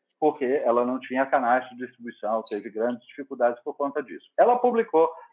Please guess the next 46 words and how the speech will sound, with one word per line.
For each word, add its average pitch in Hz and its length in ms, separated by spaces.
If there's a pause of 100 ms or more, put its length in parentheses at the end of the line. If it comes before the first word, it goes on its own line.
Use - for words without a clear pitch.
na 220 200
rede 170 320
social 160 520 (380)
o 185 100 (120)
fato 190 460
da 175 160
história 165 500
dela. 147 420 (240)
"Olha, 160 240
nós 147 200
compramos 160 400
não 139 100
sei 147 160
quantas 131 380
toneladas 98 420
de - 80
chocolate, 135 580
nós 131 200
nos 120 160
preparamos 117 520
assim, 113 280
assim, - 180
assado, 127 400
parará, 123 320
parará, 143 400 (240)
e 269 80
a 240 80
gente 214 300
tá 208 120
perdido 226 420
porque - 120
a 240 40
gente 240 200
não 226 120
sabe 220 240
o - 20
que 226 80
vai 220 180
fazer 208 400 (180)
e 208 80
como 196 520
que 156 100
a 143 60
gente 156 280
vai 147 300 (220)
entregar 165 760